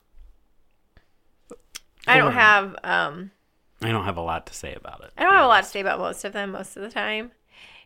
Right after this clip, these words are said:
Speaker 1: Like, 'cause like I said, I d-, I don't have a whole lot of laugh out loud moments in this, and their shock humor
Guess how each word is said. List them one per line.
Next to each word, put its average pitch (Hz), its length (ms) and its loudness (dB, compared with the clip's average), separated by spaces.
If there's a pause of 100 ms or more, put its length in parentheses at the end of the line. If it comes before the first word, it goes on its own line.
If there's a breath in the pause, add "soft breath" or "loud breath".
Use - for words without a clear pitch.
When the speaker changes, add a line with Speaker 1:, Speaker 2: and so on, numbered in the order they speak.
Speaker 1:
Like, - 360 2
'cause - 140 -12
like 185 180 -2
I 185 40 -4
said, 180 240 -2
I 180 80 -2
d-, 196 80 -2
I 190 140 4
don't 214 160 -2
have 214 180 2
a 208 40 -2
whole 208 120 -2
lot 190 120 2
of 175 100 -4
laugh 180 260 2
out 185 200 0
loud 180 340 2
moments 185 380 -8
in 196 100 -8
this, 202 320 -8
and - 160 -10
their 185 100 -6
shock 190 380 2
humor 214 480 -8